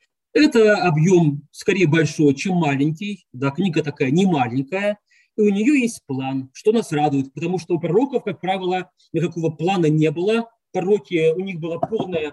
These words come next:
полный хаос в их видениях, и поэтому пророков читать тяжело. Апокалипсис читать тоже, тоже тяжело,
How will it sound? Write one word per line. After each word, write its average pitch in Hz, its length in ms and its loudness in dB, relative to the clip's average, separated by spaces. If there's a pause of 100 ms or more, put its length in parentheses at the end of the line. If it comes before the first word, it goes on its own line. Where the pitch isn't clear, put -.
полный 190 240 -4
хаос 160 460 -4
в 143 80 -10
их 135 160 -8
видениях, 220 560 -4 (260)
и 156 80 -4
поэтому 208 460 -4
пророков 180 400 -4
читать 156 280 -6
тяжело. 214 560 -4 (460)
Апокалипсис 185 560 0
читать 180 200 -4
тоже, 170 180 -4
тоже 175 260 0
тяжело, 208 540 -2